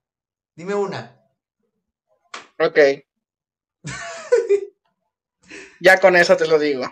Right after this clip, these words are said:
Speaker 1: <laughs>
Speaker 2: Lo dije y no lo dije. Ahí está.
Speaker 1: Perfecto, ahí está. Vayan a, a
Speaker 2: Pero, pero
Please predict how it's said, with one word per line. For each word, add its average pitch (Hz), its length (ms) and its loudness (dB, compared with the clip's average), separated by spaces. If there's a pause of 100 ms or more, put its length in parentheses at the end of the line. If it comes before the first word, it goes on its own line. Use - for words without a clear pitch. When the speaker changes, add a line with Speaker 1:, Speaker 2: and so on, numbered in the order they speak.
(360)
Speaker 1:
<laughs> 220 1300 -4 (720)
Speaker 2:
Lo 175 140 8
dije 233 460 4
y 170 120 0
no 175 140 4
lo 175 140 6
dije. 147 320 -2 (120)
Ahí 160 160 -2
está. - 320 -10 (220)
Speaker 1:
Perfecto, 156 840 -8
ahí 156 200 -4
está. 160 520 -6 (280)
Vayan 156 340 -6
a, 147 120 -8 (120)
a 139 80 -2
Speaker 2:
Pero, 214 400 8 (420)
pero 185 340 6